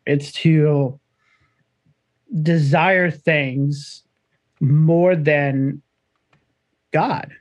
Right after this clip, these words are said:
And so, I mean, it's always fascinating, and you see these and, and people make big deals out of them.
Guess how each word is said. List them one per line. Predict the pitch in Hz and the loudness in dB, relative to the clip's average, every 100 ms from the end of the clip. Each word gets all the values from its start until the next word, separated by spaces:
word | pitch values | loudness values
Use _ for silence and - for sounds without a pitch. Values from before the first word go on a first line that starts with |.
| _ _ _ _ _ _ _ _ _ _ _ _ _ _ _ _ - | _ _ _ _ _ _ _ _ _ _ _ _ _ _ _ _ 0
And | 160 | 0
so, | 143 - 175 165 151 139 - | 0 0 2 2 0 -2 -4
I | 165 | -2
mean, | 196 185 170 _ _ _ | 0 0 -4 _ _ _
it's | 160 143 | -4 0
always | 202 262 254 | 0 0 0
fascinating, | - 165 165 147 120 98 90 143 _ | 0 0 0 -4 -6 -8 -12 -16 _
and | 160 | 0
you | 160 180 | 2 2
see | 160 - 214 | 0 0 0
these | 190 180 | 0 0
and, | 160 147 | 0 -2
and | - 151 | -2 -2
people | 156 147 156 143 120 _ | 0 0 0 0 -4 _
make | 147 127 | -4 -2
big | - 123 | -6 -4
deals | 123 117 | -2 -4
out | 117 107 | -4 -6
of | 110 | -6
them. | 101 | -8